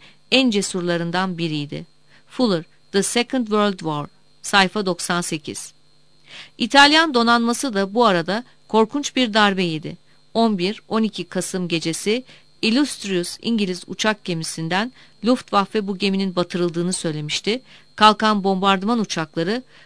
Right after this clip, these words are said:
Taranto'da demirli olan İtalyan filosuna hücum etti. Üç zırhlı ile iki kruvazörü aylarca hizmet edemeyecek duruma getirdi. Siano,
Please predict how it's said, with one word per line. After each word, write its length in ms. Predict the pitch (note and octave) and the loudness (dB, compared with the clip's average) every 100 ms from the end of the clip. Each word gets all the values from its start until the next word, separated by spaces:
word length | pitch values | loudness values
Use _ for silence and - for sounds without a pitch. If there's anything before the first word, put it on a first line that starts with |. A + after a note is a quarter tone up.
| _ - | _ 2
Taranto'da 760 | G#3+ A#3 C4+ B3+ F3+ G3+ F#3+ | 6 6 4 2 -2 -2 0
demirli 340 | G3 G3 G#3 A#3 | 2 2 2 2
olan 300 | F3+ D#3+ - | 0 -2 -6
İtalyan 480 | F3+ G3 G3+ G#3+ G#3+ | -6 0 2 2 0
filosuna 560 | F#3 E3 - F3 A3 - _ _ | -2 -6 -4 -4 -4 -6 _ _
hücum 280 | G3+ G3+ D#3+ | -2 0 -2
etti. 320 | D3 - D3+ F#3 _ _ _ _ _ _ - - _ | -4 -8 -14 -16 _ _ _ _ _ _ -20 -20 _
Üç 320 | D#4+ E4+ - | 2 2 -2
zırhlı 460 | F#3+ A3+ A3+ C4 C#4 | -2 0 0 0 -2
ile 260 | F3+ F3+ | 0 -2
iki 380 | - G#3+ - C4+ | -4 -10 -6 -8
kruvazörü 640 | - G3+ F3+ E3+ F3 F3 G#3+ | -6 -4 -2 -2 -2 -2 -6
aylarca 560 | - F#3+ G3 A#3+ A3 A3+ | 0 2 4 2 0 -4
hizmet 480 | F#3+ F#3 G#3 G#3 F#3 | -4 -2 -4 -4 -4
edemeyecek 580 | G#3 G3 D#3+ F#3+ - | -2 -2 -2 -6 -4
duruma 240 | F3+ E3+ E3 | -4 -2 -4
getirdi. 580 | D3+ D3 D3+ C#3+ - - _ _ _ _ _ _ _ _ _ - - | -6 -8 -10 -10 -12 -16 _ _ _ _ _ _ _ _ _ -20 -18
Siano, 600 | - A3+ A#3+ A3+ F#3 A#3 | -2 6 6 6 2 -2